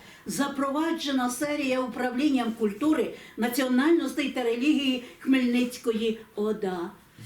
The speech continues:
обласної державної адміністрації. То в неї є чудові вірші.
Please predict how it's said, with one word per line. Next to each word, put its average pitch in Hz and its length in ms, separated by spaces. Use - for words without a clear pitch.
обласної 247 480
державної 226 480
адміністрації. 202 720
То 294 220
в 262 80
неї 269 760
є 214 140
чудові 214 680
вірші. 226 720